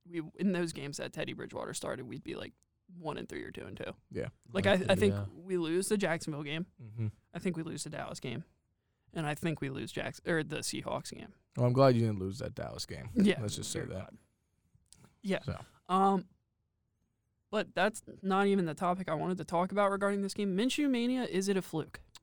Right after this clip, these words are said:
Speaker 2: I'm starting to think that after last night's game, or la-, the last game, but then again, he was playing a very good defense, so I can kinda see why he got shut down pretty hard. Um, I don't know. I guess, I guess, like,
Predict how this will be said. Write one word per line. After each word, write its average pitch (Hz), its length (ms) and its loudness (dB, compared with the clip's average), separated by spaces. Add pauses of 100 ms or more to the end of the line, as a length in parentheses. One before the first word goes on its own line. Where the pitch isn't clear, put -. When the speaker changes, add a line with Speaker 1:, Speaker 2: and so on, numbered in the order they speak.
(140)
Speaker 2:
I'm 127 800 4
starting 160 220 6
to 156 80 8
think 143 180 6
that 131 160 10
after 120 240 6
last 117 300 6
night's 131 240 2
game, 135 320 0
or 117 220 8
la-, 110 120 4
the 113 120 0
last 117 240 4
game, 131 220 6
but 117 100 4
then 135 120 6
again, 127 360 6
he 127 160 6
was 120 220 6
playing 113 200 2
a 104 40 -2
very 85 180 -2
good 95 140 0
defense, 110 580 0 (480)
so 107 120 0
I 104 60 2
can 104 140 -4
kinda 156 320 2
see 147 180 6
why 143 220 10
he 143 60 8
got 139 180 6
shut 139 240 6
down 139 240 6
pretty 139 240 6
hard. 139 400 8 (500)
Um, 123 640 6 (100)
I 151 60 2
don't 165 160 6
know. 113 100 4
I 117 120 6
guess, 131 180 6
I 123 100 6
guess, 127 200 6
like, 117 160 4